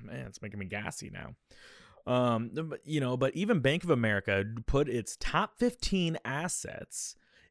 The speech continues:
in cryptocurrency on, and it had a, a bunch of different ones with Bitcoin, Ethereum, and, um, Cardano, and, and a few others, obviously, 'cause there's fifteen. Uh, and I'm not gonna go into details on all of them.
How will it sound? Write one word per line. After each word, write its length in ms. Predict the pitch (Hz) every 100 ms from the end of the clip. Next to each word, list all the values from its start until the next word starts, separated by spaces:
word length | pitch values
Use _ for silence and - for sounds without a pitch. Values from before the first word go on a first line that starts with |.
| -
in 180 | 123 113
cryptocurrency 800 | 214 214 123 - 101 87 - 113
on, 280 | 170 185 -
and 160 | 107
it 80 | 104
had 260 | 120 117 107
a, 140 | - 113 101
a 40 | 92
bunch 240 | 113 117
of 40 | 117
different 260 | 107 95
ones 260 | 95 85 95
with 280 | 104 92 -
Bitcoin, 520 | 92 101 - 101 92 90
Ethereum, 720 | - 98 90 92 92 92 82
and, 120 | 80 _ - _ _ -
um, 760 | 95 92 87 82 65 87 - - - 87 92 - _ -
Cardano, 800 | 107 101 98 101 98 98 98 95
and, 120 | 87
and 260 | 92 107 110
a 60 | 107
few 280 | 185 147
others, 460 | 110 104 - - -
obviously, 560 | 110 95 78 - - -
'cause 140 | 107
there's 160 | - -
fifteen. 540 | - - - 92 80 - - - -
Uh, 340 | 123 120 113 104
and 100 | 123
I'm 80 | 139
not 140 | 151 135
gonna 140 | 120
go 380 | 107 104 104 107
into 260 | 95 107
details 520 | 95 98 92 - 90 90
on 80 |
all 300 | 82 92 82
of 80 | 80
them. 220 | - -